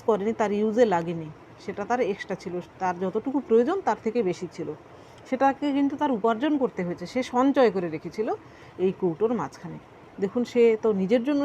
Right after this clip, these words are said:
সঞ্চয় করেছিল, কিন্তু কি হয়েছে, তা কিন্তু পোকার খাবারে তৈরি হয়ে, পরিণত হয়েছে। অর্থাৎ সে শুধু নিজের না, সে এমন কিছু উৎপাদন করেছিল, সে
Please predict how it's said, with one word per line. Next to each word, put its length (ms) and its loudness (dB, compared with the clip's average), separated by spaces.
সঞ্চয় 320 -2
করেছিল, 320 -4
কিন্তু 280 -4
কি 160 -2
হয়েছে, 260 2
তা 80 -2
কিন্তু 200 -2
পোকার 280 4
খাবারে 320 2
তৈরি 260 0
হয়ে, 140 -10
পরিণত 320 0
হয়েছে। 220 -8
অর্থাৎ 280 -4
সে 120 4
শুধু 200 0
নিজের 280 0
না, 80 -4
সে 100 -4
এমন 220 0
কিছু 220 -6
উৎপাদন 300 4
করেছিল, 320 -2
সে 100 2